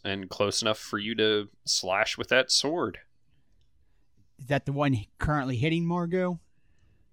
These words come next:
Speaker 1: Uh, yes.
Speaker 2: Yes, okay. Well, I could slash with the sword, but instead, I look, I look at the zombie and go, "I cannot imagine you were any more useless and vulgar living,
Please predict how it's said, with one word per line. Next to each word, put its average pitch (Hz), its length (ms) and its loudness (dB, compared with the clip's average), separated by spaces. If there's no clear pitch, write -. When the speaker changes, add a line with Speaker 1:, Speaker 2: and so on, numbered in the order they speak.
Speaker 1:
Uh, 90 160 0
yes. - 340 2
Speaker 2:
Yes, - 280 -8
okay. 113 360 -4
Well, 190 180 4
I 185 120 4
could 269 240 0
slash 240 280 4
with 220 100 -12
the 208 60 -12
sword, 240 340 4
but 190 100 4
instead, 226 520 4
I 160 180 -2
look, 165 360 4
I 135 120 0
look 175 140 2
at 180 60 -12
the 180 60 2
zombie 180 340 4
and 165 60 -2
go, 170 240 2
"I 143 80 0
cannot 156 400 0
imagine 135 720 2
you 127 160 -4
were 120 140 2
any 139 240 4
more 123 460 4
useless 120 460 -2
and 113 160 -2
vulgar 107 500 2
living, 113 460 -2